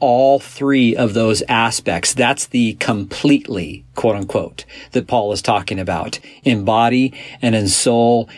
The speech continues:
and in spirit, we're working towards sanctification. But it's not just about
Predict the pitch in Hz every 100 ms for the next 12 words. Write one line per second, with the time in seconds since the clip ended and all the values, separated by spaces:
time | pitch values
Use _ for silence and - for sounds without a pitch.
0 | - 120 104 92 - - 127 110 90 -
1 | - - - 113 107 120 - 113 - 120
2 | 107 - 110 104 104 - 117 - 90 107
3 | - 131 127 151 139 - 135 131 - 131
4 | 107 123 117 101 120 -